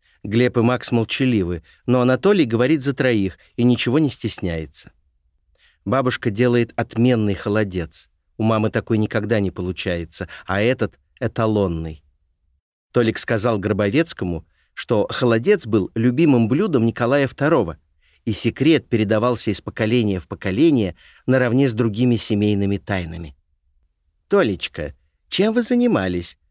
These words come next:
Бабушка улыбается ласково, поправив косынку на голове.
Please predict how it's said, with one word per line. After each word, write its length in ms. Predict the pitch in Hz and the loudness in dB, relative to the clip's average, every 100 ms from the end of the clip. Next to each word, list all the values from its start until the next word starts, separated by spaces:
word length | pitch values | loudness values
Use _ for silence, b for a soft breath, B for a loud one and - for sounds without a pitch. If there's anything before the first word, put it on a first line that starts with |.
| _ _ _ _ 101 | _ _ _ _ -2
Бабушка 420 | 107 95 - 104 | 0 0 -2 0
улыбается 680 | 98 98 92 101 90 - 87 | 2 2 2 0 -2 -6 -4
ласково, 600 | 104 165 - 113 95 87 b _ | -2 -2 -4 -6 -6 -8 b _
поправив 560 | 110 - 107 104 104 | -4 -2 -2 0 -2
косынку 560 | - 110 - 117 101 101 | -4 -6 -2 -2 -2 -2
на 120 | 98 | -4
голове. 500 | 87 92 92 80 71 | -2 -4 -4 -6 -12